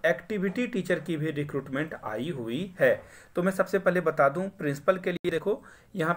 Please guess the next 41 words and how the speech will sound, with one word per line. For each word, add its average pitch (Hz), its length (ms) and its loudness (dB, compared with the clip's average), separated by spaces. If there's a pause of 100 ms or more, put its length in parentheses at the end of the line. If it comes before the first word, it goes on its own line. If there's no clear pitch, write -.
पे 180 60 -4
जो 170 120 -4
जो 170 220 -4
बातें 143 400 0
लिखी 165 220 -6
गई 170 180 0
है, 180 220 0 (480)
डिग्री 143 380 -2
होना 170 220 0
चाहिए 165 240 -4
किस 175 240 -4
चीज़ 185 160 -4
का, 202 160 2
बीएड 131 340 -2
का, - 240 -2 (260)
एक्सपीरियंस 185 540 -2
आपका 156 260 -2
होना 139 300 -4
चाहिए 165 420 -4 (180)
और 180 180 0 (360)
थ्री 214 180 -4
इयर्स 196 300 0
का 185 140 2
एडमिनिस्ट्रेशन 160 680 -2
का 165 140 0
आपका 147 440 0
एटलीस्ट 196 420 2
होना 127 220 -2
चाहिए। 107 340 -12 (520)
अब 151 180 -2
प्री 190 200 -2
प्राइमरी 185 360 2
टीचर 180 280 -2
के 175 140 -6
लिए 175 160 -2
यहाँ 170 180 0
से 175 140 -2
आप 165 160 2
देख 156 160 -4
सकते 165 300 -6
हो 185 260 -2